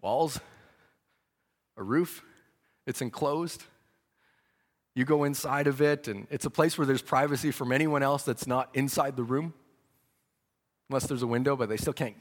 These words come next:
get to you, unless there's a way in the window. It can be a refuge from the outside world. Maybe your bedroom is your refuge. When everything's going crazy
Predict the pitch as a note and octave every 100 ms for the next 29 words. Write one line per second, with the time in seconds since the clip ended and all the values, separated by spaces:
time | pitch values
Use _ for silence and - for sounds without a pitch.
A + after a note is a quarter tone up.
0 | - C3+ - G2 A#2+ D3 _ _ _ _
1 | _ _ _ _ A#2 - A#2 A2 G#2 -
2 | G#2 A2 G#2+ G#2+ A#2 G#2+ C3+ - - -
3 | - _ _ _ _ _ _ _ _ _
4 | F#3 - E3+ D3+ C#3+ C#3 C3 D#3+ E3+ -
5 | A2+ F2 - - _ _ _ _ _ _
6 | _ _ _ _ - - C#3 C3 C3 C#3
7 | - C3 B2 A#2+ G#2 F#2+ C3 C3 C3 A#2+
8 | C#3 B2+ B2+ G2+ F2 - B2 C3 A#2+ A#2
9 | G#2+ - F2+ E2 - - - - _ _
10 | _ A#2+ A#2 A#2 A2+ D3+ F3+ E3+ D#3 D#3+
11 | D#3+ - E3 C#3+ C#3+ C#3